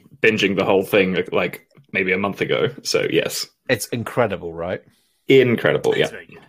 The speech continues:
Speaker 3: It's very good,
Speaker 2: So
Speaker 3: yeah.
Speaker 2: I really like, I think it's, is it season two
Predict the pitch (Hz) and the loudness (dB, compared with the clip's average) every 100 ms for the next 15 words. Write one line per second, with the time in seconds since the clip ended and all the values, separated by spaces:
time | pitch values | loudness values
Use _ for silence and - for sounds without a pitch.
0 | - 101 87 82 - - 127 120 139 135 | -20 -20 -20 -20 -18 -6 2 4 4 2
1 | 127 135 127 117 117 101 90 - - _ | 4 4 2 -2 0 0 -2 -8 -20 _
2 | - - - - - - - 110 131 - | -18 -16 -16 -16 -16 -16 -20 -16 -14 -14
3 | - 143 143 135 139 135 131 131 131 131 | -10 -8 -8 -8 -8 -8 -10 -10 -12 -12
4 | 131 123 - - - 143 127 110 98 95 | -14 -14 -14 -16 -8 -2 -2 -2 -8 -10
5 | 95 98 | -14 -16